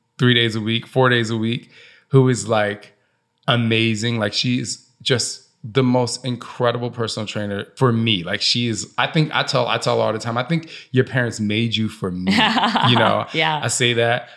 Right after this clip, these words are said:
Speaker 1: Um, I get massages. I do a lot of self-care. I gave everyone in my company each, uh, quarter,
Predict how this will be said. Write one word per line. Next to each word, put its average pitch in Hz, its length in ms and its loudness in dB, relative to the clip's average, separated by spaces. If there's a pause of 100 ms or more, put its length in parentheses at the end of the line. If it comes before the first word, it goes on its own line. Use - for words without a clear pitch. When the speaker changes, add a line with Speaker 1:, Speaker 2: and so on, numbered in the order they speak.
(160)
Speaker 1:
Um, 110 480 0 (140)
I 113 220 0 (540)
get 139 240 2
massages. 113 840 0
I 110 80 -6
do 120 240 0
a - 20 2
lot 117 200 -2
of 110 40 -6
self-care. 110 720 -2
I 117 60 0
gave 123 300 0 (120)
everyone 131 600 2
in 117 140 0
my 110 160 0
company 123 720 -2
each, 139 400 -2 (240)
uh, 107 140 2
quarter, 127 640 0